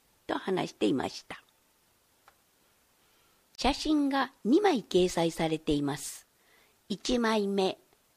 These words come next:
メンバー八人のうち六人が写され、うち男性二人、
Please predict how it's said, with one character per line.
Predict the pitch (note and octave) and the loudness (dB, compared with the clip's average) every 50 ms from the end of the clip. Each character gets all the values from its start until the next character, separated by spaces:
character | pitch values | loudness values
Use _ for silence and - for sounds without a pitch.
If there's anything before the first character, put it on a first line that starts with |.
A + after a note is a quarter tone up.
| _ _ _ _ _ _ _ _ _ _ _ _ _ | _ _ _ _ _ _ _ _ _ _ _ _ _
メ | - A3+ D#4 F#4 | 2 4 4 4
ン | F4 C#4 | 4 6
バ | G#3+ G3+ G3 F#3 | 6 4 4 4
ー | |
八 | F3+ G#3 A3 A3 - C4+ | 2 0 -2 -2 -2 0
人 | C4+ C4 A#3 G3 F3+ | 0 2 2 0 0
の | F3 E3 | 0 0
う | D#3+ D3+ | -2 -4
ち | - - - D3 D3 F3+ - _ _ _ _ - | -6 -4 -6 -6 -6 -6 -10 _ _ _ _ 0
六 | G3 G3 A3 A3 - D#4+ | 0 2 2 2 2 0
人 | D4 C4 A3+ F3+ E3+ | 2 2 2 2 2
が | D#3 D#3+ D#3 | 2 2 0
写 | D#3 D3 - D#3+ | 0 -2 -6 -8
さ | D3+ - - C#3+ C3 | -8 -6 -6 -8 -8
れ、 | C3 - - _ _ _ _ _ _ _ _ _ | -8 -12 -16 _ _ _ _ _ _ _ _ _
う | - E3+ | -4 -2
ち | E3+ - C4 C4 B3+ - - _ | -2 0 0 0 0 -2 -8 _
男 | - A#3+ A#3 A3+ A3 | 0 2 2 2 0
性 | G#3 - - G#3+ G3+ G3+ F#3+ F#3 F3+ - _ _ | -2 0 2 4 4 4 4 2 0 -4 _ _
二 | - G3 - - G#3 G3 E3+ | -8 -8 -2 0 0 0 0
人、 | - - - | -2 -6 -12